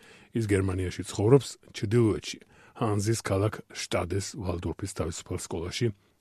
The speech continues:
მუსიკის მასწავლებელი და ორკესტრის დირიჟორია.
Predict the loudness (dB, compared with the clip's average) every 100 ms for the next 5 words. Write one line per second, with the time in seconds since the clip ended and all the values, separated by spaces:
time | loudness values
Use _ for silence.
0 | 2 6 6 2 -4 -4 -4 -6 -8 -8
1 | -8 -8 -4 -6 -6 -10 -8 -10 -14 -14
2 | -16 -12 -10 -10 -12 -14 -14 -16